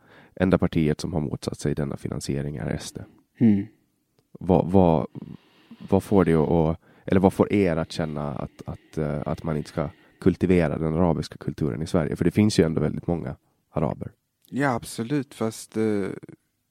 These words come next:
Speaker 2: det, alltså, ingenstans i lagstiftningen står det att kommunen ska ansvara för att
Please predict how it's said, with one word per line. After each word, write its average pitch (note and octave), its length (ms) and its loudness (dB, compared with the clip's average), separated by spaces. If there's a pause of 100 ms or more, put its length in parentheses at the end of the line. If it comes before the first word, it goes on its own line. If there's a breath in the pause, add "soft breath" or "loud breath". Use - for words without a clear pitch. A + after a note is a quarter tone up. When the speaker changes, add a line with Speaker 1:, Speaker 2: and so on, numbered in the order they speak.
(320)
Speaker 2:
det, A#2 300 0
alltså, A#2+ 260 -2 (260)
ingenstans C3 580 2
i B2 60 0
lagstiftningen A#2+ 760 0
står A2+ 260 2
det A2 100 4
att G#2 100 -4
kommunen A2 540 4
ska - 220 -2
ansvara G2 600 0
för F#2+ 160 -4
att G2 280 -4